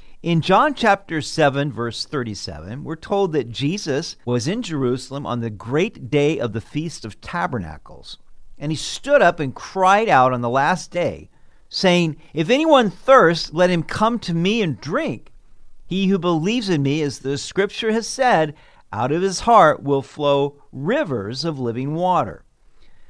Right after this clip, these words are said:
By this he spoke concerning the Spirit, whom those believing in him would receive. So you see,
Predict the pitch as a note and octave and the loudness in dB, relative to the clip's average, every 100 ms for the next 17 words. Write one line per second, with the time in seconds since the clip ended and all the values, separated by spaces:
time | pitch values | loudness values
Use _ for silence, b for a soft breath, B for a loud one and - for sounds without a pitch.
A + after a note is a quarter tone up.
0 | - - - - - C3 A#2+ A2 G3 G3 | -20 -20 -20 -20 -2 0 0 2 6 6
1 | D#3 - C#3 - E3+ D#3+ D#3 E3 C#3+ - | 4 -4 -6 -4 0 0 -2 -8 -6 -6
2 | - F#3+ F3 E3 C#3 C#3 - - A#3 C4+ | -4 -2 -2 -2 -4 -6 -6 -8 -4 -2
3 | A#2+ A2 - _ _ _ _ _ - G#3 | -2 -6 -10 _ _ _ _ _ 0 2
4 | G#3+ - C#3 F#3+ A#3 G3+ E3+ A3+ B3+ D4 | 2 -2 -2 2 2 2 -2 -2 -2 -2
5 | A3 D3 C3 A#2+ A2+ B2 C#3+ - A2+ A#2+ | -2 -2 -2 -4 -4 -6 -10 -12 -4 0
6 | A#2+ A2+ A#2 - - D3 A2 D#2 - _ | 0 -2 -2 -2 0 0 0 -4 -12 _
7 | - b b b b b b b - C#4 | -20 b b b b b b b 0 2
8 | C4+ C4 D4 D#4 C#4 | 4 2 0 -2 -4